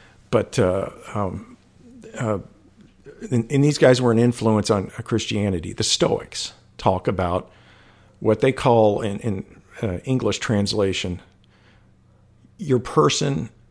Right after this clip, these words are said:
is a moral purpose." The Greek term is prohairesis,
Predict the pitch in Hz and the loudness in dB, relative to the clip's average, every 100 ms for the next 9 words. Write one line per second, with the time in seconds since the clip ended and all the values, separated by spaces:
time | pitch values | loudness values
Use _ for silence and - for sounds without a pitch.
0 | _ _ _ 123 117 110 98 98 113 123 | _ _ _ -2 -2 -2 -2 0 2 2
1 | 117 117 - 120 107 - - - - - | 0 -4 -6 -4 -2 -4 -6 -6 -8 -14
2 | _ _ _ _ _ _ _ _ - 85 | _ _ _ _ _ _ _ _ -10 -8
3 | - - 151 160 - 104 92 95 - 135 | -10 -2 0 0 -2 -2 -2 -4 0 2
4 | 117 110 107 113 - - - - | 2 0 -2 -2 -4 -6 -8 -10